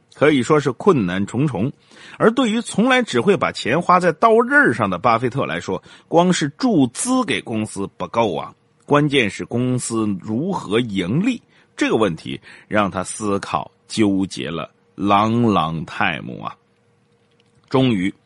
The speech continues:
他一系列天才的处理方式化解了伯克希尔公司面临的种种问题。首先，他对公司里所有持股人说，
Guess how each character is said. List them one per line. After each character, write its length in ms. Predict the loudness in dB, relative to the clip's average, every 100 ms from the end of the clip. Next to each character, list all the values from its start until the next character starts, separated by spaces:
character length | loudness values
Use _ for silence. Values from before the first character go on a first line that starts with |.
| _ -6
他 160 | -4 -4
一 240 | -6 -6
系 220 | -6 -4 -2
列 180 | -2
天 320 | -4 -4 -2 -2
才 180 | -6
的 120 | -6 -6
处 180 | -4
理 120 | -4 -2
方 220 | -2 -2
式 200 | -4 -10 -12 -20 -4
化 320 | 2 4 4
解 160 | -2
了 100 | -6
伯 140 | -4 -4
克 120 | -4
希 120 | -2
尔 120 | -4
公 180 | -2 -4
司 160 | -2 -4
面 260 | -2 -2
临 140 | -2 -4
的 80 | -4
种 200 | -2 -2
种 120 | 0
问 220 | -2 -4
题。 220 | -8 -18 -20 _ _ _
首 220 | -2 0
先， 220 | 2 2 0 _ _
他 200 | 0 0
对 120 | 2
公 200 | 0 -2
司 140 | 0 -2
里 140 | -4
所 240 | -4 -2
有 140 | 0 -2
持 240 | -4 -4
股 160 | -4 -6
人 180 | -6 -6
说， 180 | -6